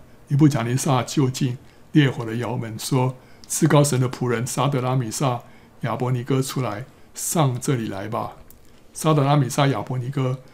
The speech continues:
就从火中出来了。那些总督、钦差、巡抚和王的谋士一同聚集，看这三个人，见火无力伤他们的身体，头发也没有烧焦，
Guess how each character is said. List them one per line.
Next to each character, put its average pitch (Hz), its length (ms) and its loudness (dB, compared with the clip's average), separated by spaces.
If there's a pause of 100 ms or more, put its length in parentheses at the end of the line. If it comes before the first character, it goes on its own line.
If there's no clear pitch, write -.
(100)
就 151 140 0
从 120 200 -4
火 107 280 -6
中 131 240 -2
出 - 180 -8
来 107 180 -6
了。 110 200 -10 (1300)
那 156 120 4
些 151 240 4
总 127 300 -4
督、 147 160 0
钦 143 260 2
差、 143 220 2
巡 135 320 -4
抚 117 240 -8 (460)
和 131 200 -2
王 131 220 2
的 135 80 0
谋 123 200 -4
士 143 280 -4
一 156 80 -2
同 131 240 -6
聚 - 180 -2
集， 120 300 -10 (500)
看 135 260 -2
这 135 220 -2
三 151 320 0
个 139 80 -4
人， 107 240 -10 (380)
见 147 340 2
火 110 420 -8
无 131 180 0
力 156 160 2
伤 131 220 -4
他 131 140 -6
们 120 80 -6
的 113 100 -10
身 123 240 -6
体， - 220 -10 (460)
头 151 160 2
发 139 180 2
也 107 80 -8
没 117 100 -4
有 113 120 -4
烧 127 240 -4
焦， 127 340 -6